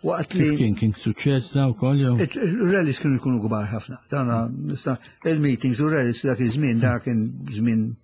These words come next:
Speaker 1: jaħraq għal raġunijiet differenti, u daw ir-rallies kienu jkunu kollhom attendenza kbira. Ħaġa
Speaker 2: Mhm.
Speaker 1: kien issir kemm minnaħa politika, kemm minnaħa tal-Knisja.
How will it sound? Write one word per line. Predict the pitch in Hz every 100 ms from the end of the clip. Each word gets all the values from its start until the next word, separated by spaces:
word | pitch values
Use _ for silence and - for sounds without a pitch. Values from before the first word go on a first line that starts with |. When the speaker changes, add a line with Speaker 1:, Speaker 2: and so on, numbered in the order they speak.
| _ - - _
Speaker 1:
jaħraq | 156 143 160 151 - _ - - - _ _
għal | - 120
raġunijiet | 107 113 120 117 113
differenti, | 113 - 131 151 143 156 170 - _ _ _ -
u | - 147
daw | 147 127
ir-rallies | 120 131 120 113
kienu | - 117
jkunu | 110 123 110 110 107 107 110 - - 82 - 381 466 233 - _ 320
kollhom | - 127 113
attendenza | 110 - 117 110 104 131 113
kbira. | 107 110 110
Ħaġa | 110 131 120
Speaker 2:
Mhm. | 107
Speaker 1:
kien | 113
issir | 107 - 127 110 98 - _ _
kemm | 135 110
minnaħa | 110 110 110
politika, | 117 107 110 - 117
kemm | 120 110
minnaħa | 107 104 110
tal-Knisja. | 131 123 147 123 -